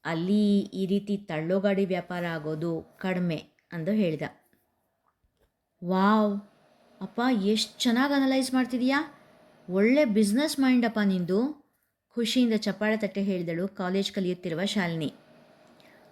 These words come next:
ಮೂರು ಏರಿಯಾದಲ್ಲಿ ಎಲ್ಲಿ ವ್ಯಾಪಾರ ಆರಂಭಿಸ್ತಾಳೆ ಗೀತಾ? ನೋಡೋಣ ಮುಂದಿನ ಸಂಚಿಕೆಯಲ್ಲಿ. ಈ ಕಥೆಯಲ್ಲಿ ಬಳಸಿರೋ ರ-, ಸಂಘ, ಅದರ ರೀತಿ ನೀತಿ ಎಲ್ಲವೂ ಕಾಲ್ಪನಿಕ ಅಷ್ಟೇ. ಅದ್ರ ಬಗ್ಗೆ ನಾನು ಯಾವುದೇ ರಿಸರ್ಚ್ ಎಲ್ಲ ಮಾಡಿಲ್ಲ.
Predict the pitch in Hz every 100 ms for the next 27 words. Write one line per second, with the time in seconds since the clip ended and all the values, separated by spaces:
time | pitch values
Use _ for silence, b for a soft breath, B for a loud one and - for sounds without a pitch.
0 | - - 202 226 262 269 247 233 220 220
1 | 220 220 220 - 190 226 262 262 220 214
2 | 208 202 196 190 196 - 185 175 175 -
3 | 165 165 180 _ _ _ _ - 190 196
4 | 170 147 233 302 - 214 208 190 196 160
5 | 147 - 151 139 135 - _ _ _ _
6 | _ _ _ b b b b 247 233 220
7 | 262 277 233 214 214 220 208 196 196 196
8 | 214 190 196 190 190 - - 190 196 185
9 | 214 220 190 185 - 185 170 - 190 196
10 | 190 190 170 170 160 156 151 - 170 233
11 | - - B B B B B 208 208 202
12 | 196 226 214 190 180 175 180 190 170 -
13 | 208 202 180 175 165 143 135